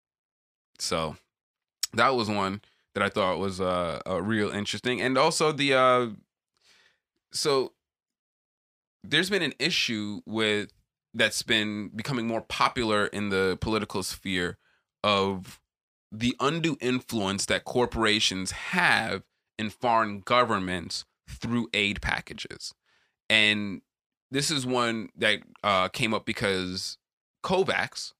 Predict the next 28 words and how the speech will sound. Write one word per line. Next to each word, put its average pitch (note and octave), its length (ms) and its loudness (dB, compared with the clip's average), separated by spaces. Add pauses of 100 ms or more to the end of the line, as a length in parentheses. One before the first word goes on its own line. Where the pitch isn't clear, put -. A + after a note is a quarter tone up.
which - 140 -8
is G#2 200 -4
an, G2+ 120 -4 (760)
an A#2 120 -2
international D3 640 0
non-governmental A2 760 0
organization G2+ 920 0
that G2 160 0
is F#2+ 320 -4
working G#2 420 -2
to - 100 -14
distribute G2 680 -6
the F#2+ 80 -12
vaccines G2 500 -2
around F2 240 -6
the E2+ 60 -8
world. A2 500 -2 (1040)
covax C#3+ 840 2 (280)
puts C#3 180 -2
stipulations B2+ 800 0
on G2+ 300 -4
governments G2+ 760 0 (420)
that G#2+ 140 2
want A#2+ 160 0
to G#2+ 60 2
receive G#2+ 560 -2 (100)
their G2+ 240 0
vaccines. - 880 -2